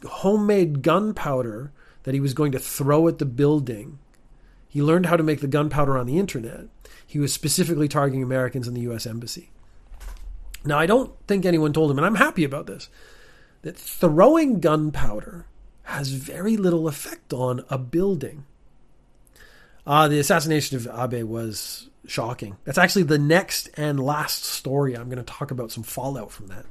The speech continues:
so that's exciting. Throwing gunpowder at a building will have negligible effects.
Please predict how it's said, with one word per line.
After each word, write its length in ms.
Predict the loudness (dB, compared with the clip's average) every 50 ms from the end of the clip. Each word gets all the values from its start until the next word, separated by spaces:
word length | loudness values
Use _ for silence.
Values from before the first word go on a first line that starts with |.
| -16
so 160 | -18 -18 -14
that's 160 | -14 -14 -14 -12
exciting. 400 | -12 -12 -12 -12 -14 -14 -16 -16 -18 -20 -20 -20 -20 -20 -20 -20 -20 -20 -20 -20 -20 -20 -20 -20 -20 -20 -20 -20 -20 _ -20 -20 -20 -20 _ _
Throwing 680 | -18 -14 -6 0 2 4 8 10 10 10 10 8 6 6
gunpowder 680 | 6 4 4 4 -2 -4 -6 -8 -10 -14 -16 -18 -20 -20 -20 -20 -20 -20 -20 -20 _ -20 -20 -12 -6
at 140 | -2 -2 -2
a 40 |
building 540 | 0 2 2 4 4 2 0 -4 -10 -14 -18 -20 _ -20 _ -20 -20 -14 -6
will 180 | -2 -2 -2
have 320 | 0 0 0 0 0 -2 -6
negligible 800 | -6 -4 -2 0 2 2 2 2 0 0 0 -2 -2 -2 -4 -4
effects. 420 | -6 -8 -10 -12 -10 -10 -12 -12